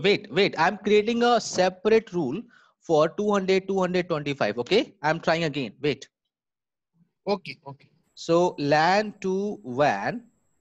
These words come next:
Speaker 1: the source from lan zone,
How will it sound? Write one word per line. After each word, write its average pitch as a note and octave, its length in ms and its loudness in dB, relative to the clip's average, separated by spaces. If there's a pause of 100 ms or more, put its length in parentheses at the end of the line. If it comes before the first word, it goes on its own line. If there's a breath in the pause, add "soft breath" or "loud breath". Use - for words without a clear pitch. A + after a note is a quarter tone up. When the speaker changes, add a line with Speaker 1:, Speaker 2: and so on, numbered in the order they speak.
(840)
Speaker 1:
the C3+ 80 -10
source F3+ 880 -6 (3000)
from D3 300 -6
lan D3 380 -2
zone, A#2+ 440 -14